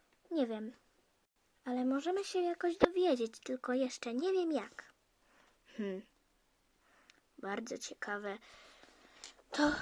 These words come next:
jest to, że, no wiesz, że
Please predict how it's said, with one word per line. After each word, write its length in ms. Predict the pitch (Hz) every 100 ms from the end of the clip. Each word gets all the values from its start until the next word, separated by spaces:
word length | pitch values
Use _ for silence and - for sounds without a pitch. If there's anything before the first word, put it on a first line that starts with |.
| - -
jest 400 | 220 220 - -
to, 240 | - 349 320 - - - -
że, 460 | 226 208 220 208 214 - _ _ _ - _ _ _ _ _ - - - - -
no 220 | 226 220
wiesz, 460 | 233 208 226 - - - - _ - - - -
że 180 | 214 214